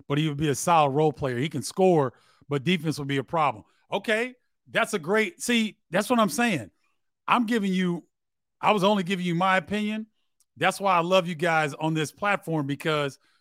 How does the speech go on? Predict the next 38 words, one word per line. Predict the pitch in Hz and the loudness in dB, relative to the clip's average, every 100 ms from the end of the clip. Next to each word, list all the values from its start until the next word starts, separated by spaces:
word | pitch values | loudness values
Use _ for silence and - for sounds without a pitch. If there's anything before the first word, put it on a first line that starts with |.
| _ | _
you | 170 226 | 2 6
all | 180 | 6
have | 170 | 4
informed, | 165 - 180 175 156 147 - _ _ _ _ 147 | 0 0 2 4 4 0 -6 _ _ _ _ -2
um, | 147 139 127 127 _ _ - | 0 0 -2 -6 _ _ -4
opinions | 151 196 202 185 147 | 0 2 4 2 0
as | 143 | -2
well | 120 190 190 156 135 | 2 4 4 4 0
with | 151 151 | -4 -2
the | 156 | 0
knowledge | 175 170 151 | 4 4 2
that | 147 | -2
you | 202 208 | -2 0
know. | 143 107 - _ _ - | 0 0 -8 _ _ -8
And | 143 | 0
so | 175 | 2
Ron | 156 180 | 4 2
Ron | 180 175 151 | 4 2 2
Charles | 214 240 185 | 2 4 2
thinks | 202 180 156 | -2 -4 -2
that, | 156 - _ _ _ _ _ _ - | -4 -4 _ _ _ _ _ _ -4
uh, | 151 | -2
Zach | 127 151 185 185 | 0 4 2 4
Edey's | 240 190 | 0 2
gonna | 175 156 | -2 0
be | 165 | 0
an | 160 | 0
N | 165 | -2
B | 160 160 | -2 -2
A | |
player. | 151 - 208 135 95 _ _ _ - | -4 -4 -4 -4 -6 _ _ _ 0
I | 185 | 2
think | - 208 | 2 -2
it's | 170 135 | -2 -2
gotta, | 175 170 147 | 0 0 -2
it's | 160 | -8
gonna | 185 165 | -6 -6
be | 143 165 160 143 | -4 -4 -4 -6